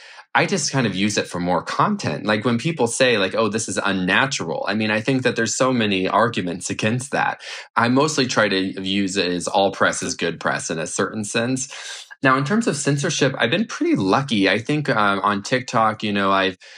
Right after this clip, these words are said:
coded everything as, like, receptive anal intercourse. And there was only one of my videos when I was talking about marijuana use and, and bottoming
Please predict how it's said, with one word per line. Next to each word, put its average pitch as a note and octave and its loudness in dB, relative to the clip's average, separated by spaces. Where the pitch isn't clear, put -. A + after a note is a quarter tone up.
coded A#2+ 2
everything G2+ 0
as, F2+ -2
like, - -6
receptive F2+ -2
anal F2+ 0
intercourse. A2+ 2
And E2+ -2
there G2+ 0
was G2+ 4
only B2+ 4
one A2+ 2
of C3+ 2
my G#2 0
videos F2 0
when F2 -2
I E2+ 0
was E2+ -4
talking G2 0
about E2+ 0
marijuana F#2 2
use F2 -4
and, E2+ -2
and F2 -2
bottoming F2 0